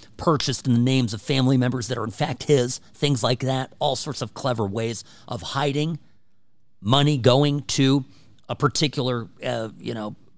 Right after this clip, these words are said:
office holder. So I, again, I think that's,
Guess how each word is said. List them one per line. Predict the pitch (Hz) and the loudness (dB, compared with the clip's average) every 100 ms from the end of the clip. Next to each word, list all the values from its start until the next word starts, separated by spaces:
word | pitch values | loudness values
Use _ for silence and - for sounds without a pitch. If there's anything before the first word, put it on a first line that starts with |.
| - - - | -20 -18 -6
office | 135 139 131 | -4 -2 -4
holder. | 135 139 151 - - - - - - - - - - - - - - - - - - - - - | -4 -4 -6 -10 -18 -20 -20 -20 -20 -20 -20 -20 -20 -20 -20 -20 -20 -20 -20 -20 -20 -20 -20 -16
So | - - 165 151 151 - - - - | -4 2 4 4 0 -10 -20 -20 -6
I, | 170 - - - | -4 -4 -6 0
again, | 143 208 117 | 4 4 4
I | 147 | 0
think | - 139 101 | 0 -2 2
that's, | 165 233 - | 2 2 0